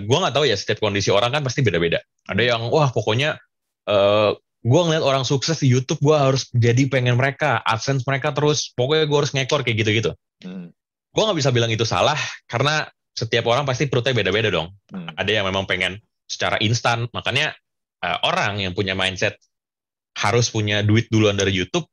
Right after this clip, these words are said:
Speaker 1: itu tuh pasti kontennya nyeleneh. Atau bahkan, atau bahkan kayak, eh, trying so hard buat biar dapetin audience, gimana caranya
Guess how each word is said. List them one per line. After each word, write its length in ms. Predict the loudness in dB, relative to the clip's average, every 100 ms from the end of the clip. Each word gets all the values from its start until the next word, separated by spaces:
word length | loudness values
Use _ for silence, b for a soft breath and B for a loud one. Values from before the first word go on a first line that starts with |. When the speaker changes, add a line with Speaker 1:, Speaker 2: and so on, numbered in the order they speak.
| _ _ _
Speaker 1:
itu 240 | -12 -4 0
tuh 400 | 2 2 0 _
pasti 160 | -4 -2
kontennya 400 | -2 0 0 0
nyeleneh. 400 | 0 -2 -4 -8 _ -10
Atau 240 | -2 0
bahkan, 320 | 2 0 -4 -8 _ b b _
atau 220 | -6 -2
bahkan 240 | 0 0 -2
kayak, 320 | -2 -2 -6 _ 2
eh, 220 | 4 2 2
trying 320 | 0 0 -2
so 160 | 0 -2
hard 320 | -2 -4 -4 -2
buat 320 | 2 2 -2 _
biar 400 | 0 2 0 -2
dapetin 400 | -2 -2 -2 0
audience, 480 | 2 2 0 0
gimana 320 | 0 0 -2 -2
caranya 480 | 0 0 0 -2